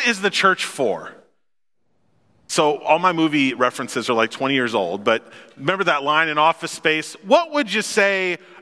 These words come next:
you do here?" That's what I hope we'll discover in God's word together today. We're on the home stretch of our long story short sermon series,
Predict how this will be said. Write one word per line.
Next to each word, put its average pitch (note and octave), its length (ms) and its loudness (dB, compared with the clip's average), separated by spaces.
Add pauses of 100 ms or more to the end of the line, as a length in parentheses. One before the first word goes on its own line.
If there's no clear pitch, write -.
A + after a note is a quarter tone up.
you F3+ 240 0
do D#3 280 -2
here?" F#2+ 460 -6 (600)
That's F3 240 -2
what G3 100 0
I F3 80 4
hope D#3 240 -6
we'll D3 80 -6
discover B2 540 -2
in A2 80 -8
God's G#2 260 2
word G2+ 180 -2
together F#2 360 -2
today. E2+ 400 -6 (360)
We're A#3 240 4
on G#3 120 2
the E3 80 -6
home G#3 240 -4
stretch E3+ 400 0
of B2+ 80 -6
our B2+ 80 0
long C#3 320 0
story C3+ 340 -2
short A#2+ 460 -2
sermon A2+ 340 -4
series, F#2 540 -4